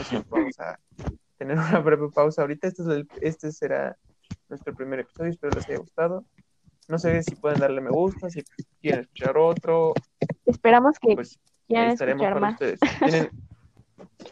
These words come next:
Speaker 1: si tienen dudas o algo, algún comentario que nos quieran hacer, como, como hay abogados o contadores ya reales, nosotros somos estudiantes, es una parte de, no solo de un proyecto escolar, es una prac-, es una parte de un hobby.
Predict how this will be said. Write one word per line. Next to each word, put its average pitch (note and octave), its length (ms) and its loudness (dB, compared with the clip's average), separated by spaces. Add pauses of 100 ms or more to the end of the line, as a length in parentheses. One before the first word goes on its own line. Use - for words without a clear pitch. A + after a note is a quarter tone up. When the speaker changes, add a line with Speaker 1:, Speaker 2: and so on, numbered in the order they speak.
(1600)
Speaker 1:
si D#3+ 140 -10
tienen E3 260 0
dudas E3 400 4
o D3 100 4
algo, D#3 200 6
algún D3 220 0
comentario C#3 400 -4
que C3 80 -12
nos B2 140 -8
quieran A#2+ 200 -10
hacer, D3 380 -2
como, C3+ 400 -10 (720)
como C#3 220 2
hay D3 120 6
abogados C#3 520 2 (200)
o B2+ 240 2
contadores B2+ 420 -4
ya C3 140 0
reales, C3 380 0
nosotros C#3+ 340 -6
somos C#3 280 -10
estudiantes, D3+ 580 -4
es C#3 220 -16
una C#3+ 160 -10
parte C3 360 -10
de, A2 200 -12 (440)
no E3 80 2
solo F#3+ 160 4
de F#3+ 80 4
un F#3 80 -2
proyecto F3 500 -2
escolar, D#3+ 380 2
es E3 80 -6
una D#3+ 140 -2
prac-, D3 180 -8 (140)
es D#3 200 -6
una D3+ 140 -6
parte D3 240 -4
de C#3 80 -4
un C#3+ 80 -10
hobby. D#3 360 -2